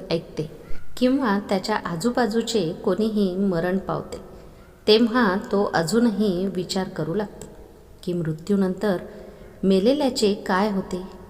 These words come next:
किंवा मृत्यूपूर्वी त्याला भीती वाटते की नाही. हे गूढ उकलणे इतके सोपे नाही, जरी गरुड पुराणात मृत्यूनंतरच्या घटनांचे वर्णन केले गेले आहे. आज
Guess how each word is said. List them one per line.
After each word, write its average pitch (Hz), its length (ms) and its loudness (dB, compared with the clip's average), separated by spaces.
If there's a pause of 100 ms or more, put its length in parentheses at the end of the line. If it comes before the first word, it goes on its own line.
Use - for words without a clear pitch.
(140)
किंवा 196 360 4 (440)
मृत्यूपूर्वी 240 840 4 (160)
त्याला 185 360 0 (280)
भीती 160 360 -4
वाटते 165 340 -6
की 190 200 -4
नाही. 175 320 -4 (640)
हे 165 120 0
गूढ 165 360 -2 (220)
उकलणे 196 520 0 (420)
इतके - 340 -4
सोपे 196 360 -4
नाही, - 320 -6 (380)
जरी 160 240 0
गरुड 170 360 0
पुराणात 202 680 -2
मृत्यूनंतरच्या 202 960 -2
घटनांचे 190 580 -2
वर्णन 170 480 -2
केले 160 240 -6
गेले 156 240 -6 (120)
आहे. 165 260 -4 (840)
आज 185 280 2